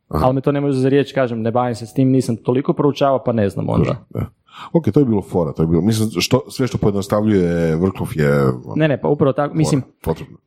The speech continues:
Speaker 2: i to je poanta, da Facebook koji najviše ulaže u to i koji radi na A R naočalama, njihova nekakva mantra za A R generalno naočala, to jest mixed reality naočale,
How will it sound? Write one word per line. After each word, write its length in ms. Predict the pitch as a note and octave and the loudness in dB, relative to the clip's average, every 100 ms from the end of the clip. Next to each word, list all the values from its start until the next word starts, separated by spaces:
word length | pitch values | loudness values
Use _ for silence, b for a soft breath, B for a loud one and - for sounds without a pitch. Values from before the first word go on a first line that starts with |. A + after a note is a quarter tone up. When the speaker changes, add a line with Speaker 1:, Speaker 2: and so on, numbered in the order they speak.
| _ | _
Speaker 2:
i 140 | - C3 | -4 2
to 80 | F3 | 2
je 60 | |
poanta, 380 | E3+ E3 E3 C#3 | 2 -2 0 -2
da 300 | - - D#3+ | -2 -6 -4
Facebook 340 | D3 E3 D3+ | 0 0 0
koji 160 | - C#3+ | 0 0
najviše 480 | C#3+ D3 D3 C#3+ C3 | 0 -4 -4 -2 0
ulaže 280 | C3 C3 A#2+ | 0 0 0
u 40 | |
to 180 | - D#3 | 2 2
i 40 | |
koji 160 | D3 C3+ | 2 2
radi 220 | C3+ C3 | 2 0
na 80 | C3 | 2
A 20 | |
R 160 | C3 B2 | 2 0
naočalama, 480 | C3+ E3+ - D#3 C#3 | 0 0 2 2 4
njihova 320 | C#3+ D#3+ C#3+ | 4 4 2
nekakva 340 | C#3 C#3+ - A#2+ | 2 0 0 0
mantra 360 | C3 F3+ E3 | 0 0 0
za 120 | B2+ | 2
A 40 | B2+ | 2
R 280 | C#3+ C#3 B2+ | 2 2 2
generalno 300 | B2+ B2 A#2 | 0 0 0
naočala, 340 | A#2 A2 A2 | 0 0 0
to 100 | F#2 | 2
jest 140 | G2+ A#2+ | 2 2
mixed 220 | A2+ A#2 | 0 0
reality 260 | A#2+ A2+ | -2 0
naočale, 500 | A#2 D#3+ F#3 F#3 E3+ | 0 0 2 2 2